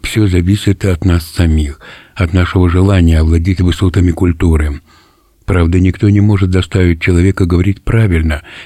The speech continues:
ярко, точно, выразительно, если он сам этого не хочет. Но помочь человеку понять,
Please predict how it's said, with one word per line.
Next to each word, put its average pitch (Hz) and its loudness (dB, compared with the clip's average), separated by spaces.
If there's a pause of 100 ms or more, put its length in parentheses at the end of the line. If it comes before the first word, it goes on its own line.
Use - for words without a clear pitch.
ярко, 90 -4
точно, 92 0
выразительно, 82 0 (260)
если 92 0
он 82 2
сам 107 -2 (300)
этого 80 0 (220)
не 85 2
хочет. 80 -8 (500)
Но 95 0
помочь 123 2
человеку 92 0
понять, 113 0